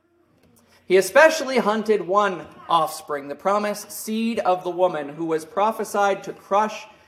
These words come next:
his head. Saint John saw it in symbols. There was a huge red dragon that had seven heads and ten horns and seven crowns on his heads.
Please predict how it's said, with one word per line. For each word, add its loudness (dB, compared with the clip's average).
his 2
head. -6
Saint -2
John 4
saw 6
it 2
in -8
symbols. -4
There 4
was 4
a 0
huge -6
red 4
dragon 6
that -4
had -4
seven 0
heads 2
and -6
ten -2
horns 2
and -8
seven 0
crowns 0
on 0
his -6
heads. -2